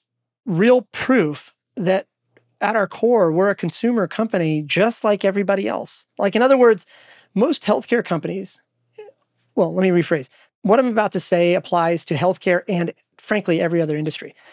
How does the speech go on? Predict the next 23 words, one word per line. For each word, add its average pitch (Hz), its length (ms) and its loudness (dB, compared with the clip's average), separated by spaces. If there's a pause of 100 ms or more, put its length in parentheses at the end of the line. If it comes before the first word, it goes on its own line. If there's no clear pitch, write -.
(340)
Most 240 420 2
industries 214 480 2
are 175 80 4
like, 160 300 2
"Oh, 226 580 4
we're 214 380 2
in 208 120 2
healthcare, 180 580 2
or 156 120 0
we're 220 200 2
in 208 140 0
this 196 200 0
industry, 190 480 2
and 156 120 0
this 208 140 0
is 202 80 -8
why 202 140 0
it 156 60 -4
has 170 260 -4
to 185 100 -4
be 175 140 -2
this 160 200 -6
way." 143 300 -10